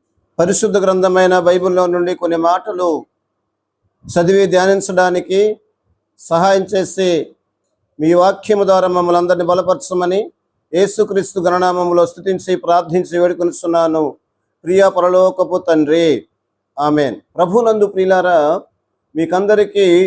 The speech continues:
యేసుక్రీస్తు నామములో శుభములు తెలియజేస్తా ఉన్నాను. పరిశుద్ధ గ్రంథమైన బైబిల్లో నుండి సమూయేలు మొదటి గ్రంథము పదిహేనవ అధ్యాయం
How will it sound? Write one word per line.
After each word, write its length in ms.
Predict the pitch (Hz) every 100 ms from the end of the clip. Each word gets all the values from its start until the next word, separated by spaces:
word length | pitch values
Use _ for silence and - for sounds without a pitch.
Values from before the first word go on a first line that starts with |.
| 165
యేసుక్రీస్తు 600 | 190 - 196 185 180 185
నామములో 680 | 170 170 175 170 170 160 147 -
శుభములు 400 | 170 165 180 170
తెలియజేస్తా 680 | 170 165 175 165 156 - 151
ఉన్నాను. 560 | 147 147 147 160 370 - _ _ _ _ _ _ _ _ -
పరిశుద్ధ 360 | 196 220 233 208
గ్రంథమైన 720 | 202 202 196 190 190 196 202
బైబిల్లో 500 | 180 190 196 190 185
నుండి 560 | 185 185 175 175 202
సమూయేలు 600 | - 170 190 196 190 190
మొదటి 380 | 175 175 190 185
గ్రంథము 720 | 175 180 165 185 185 202 262 _ _ _ _ _ -
పదిహేనవ 480 | 170 202 214 208 196
అధ్యాయం 920 | 190 185 180 151 196 190 180 175 131